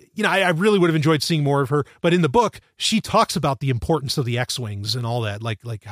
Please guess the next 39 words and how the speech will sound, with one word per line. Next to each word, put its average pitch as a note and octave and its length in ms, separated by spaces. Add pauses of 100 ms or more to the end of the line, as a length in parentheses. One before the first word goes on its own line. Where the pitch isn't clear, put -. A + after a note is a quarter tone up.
you B2 160
know, A2 80
wow, A#2+ 380 (120)
without C3+ 340
them, B2+ 240
we A#2+ 180
wouldn't A2+ 260
be A#2+ 180
much A#2 220
of A2 80
anything. A2+ 380 (440)
Uh, A#2 220 (800)
so E3+ 280
maybe G#3+ 280
they'll F#3+ 100
save D#3+ 220
that C#3 160
for C#3+ 100
Rebels. B2 440
I C#3+ 60
don't C3 120
know. G#2 200
Uh, C#3+ 200
the D#3+ 100
other D4 160
thing B3 180
I E3+ 100
wanted, D3+ 540
really, D#3+ 360
that C3 220
this C#3+ 160
film D3 280
didn't C3 220
get B2 180
into, B2+ 500 (380)
um, A#2 320 (1200)
was, C#3+ 540
was C#3+ 120
Alderaan. B2 440